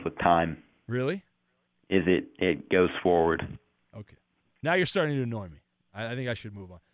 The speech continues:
Speaker 2: Now you, now you're annoying me. Can I hang up on you now? Am I allowed to hang up on you now? Yeah?
Speaker 1: Absolutely.
Speaker 2: Okay, I'm gonna hang up here.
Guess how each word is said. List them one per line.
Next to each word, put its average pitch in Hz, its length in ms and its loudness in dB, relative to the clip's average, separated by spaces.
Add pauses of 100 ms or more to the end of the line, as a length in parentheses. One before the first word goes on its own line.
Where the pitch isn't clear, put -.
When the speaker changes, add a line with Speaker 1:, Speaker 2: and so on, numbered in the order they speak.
(180)
Speaker 2:
Now 135 120 0
you, 135 160 -2
now 131 180 -2
you're 123 140 -2
annoying 101 280 -10
me. 90 120 -20
Can 127 100 -4
I 131 80 0
hang 147 180 0
up 165 140 -2
on 175 80 -4
you 180 100 -4
now? 190 200 -6
Am 143 100 -6
I 139 60 0
allowed 143 180 0
to 143 80 -4
hang 143 160 -4
up 151 160 -8
on 151 100 -6
you 151 100 -8
now? 156 260 -14
Yeah? 120 80 -4
Speaker 1:
Absolutely. 95 580 6
Speaker 2:
Okay, 71 120 -6
I'm 110 80 -8
gonna 117 120 -8
hang 117 160 -8
up 107 80 -14
here. 110 80 -16